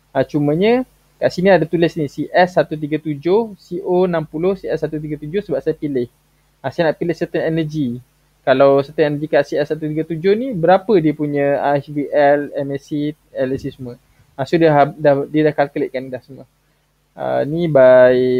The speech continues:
sample, ah, ini by parameter, ah, lengkap dah semua. Okey. Ah, so, semua boleh cubalah. Ah, mana yang nak further radiation shielding boleh cuba untuk pakai, ah, software ni.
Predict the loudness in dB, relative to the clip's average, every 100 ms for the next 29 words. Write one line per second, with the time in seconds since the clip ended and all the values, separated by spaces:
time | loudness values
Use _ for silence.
0 | -2 -6 -4 0 2 0 -2 -6 -6 -6
1 | -6 -2 2 2 2 2 2 -2 -4 -4
2 | -4 -8 -10 -4 -2 -4 -8 _ -12 -10
3 | -10 _ -16 -4 0 0 -2 -14 -20 _
4 | _ _ _ _ _ _ _ _ _ -4
5 | -2 -4 _ _ _ _ _ -8 -6 -6
6 | -4 0 2 4 4 4 4 2 0 -4
7 | _ _ _ _ _ _ -10 -4 -2 -2
8 | -4 -4 0 2 2 -2 _ -10 -8 -6
9 | -6 -6 -8 -10 -8 -4 -2 -2 -2 -6
10 | -14 -14 -12 -10 -6 -6 -6 -8 -10 -4
11 | -4 -4 -8 _ _ _ _ -10 -10 -6
12 | -6 -2 -2 2 2 4 0 -6 -4 0
13 | 2 2 0 -2 0 -2 -2 -8 -12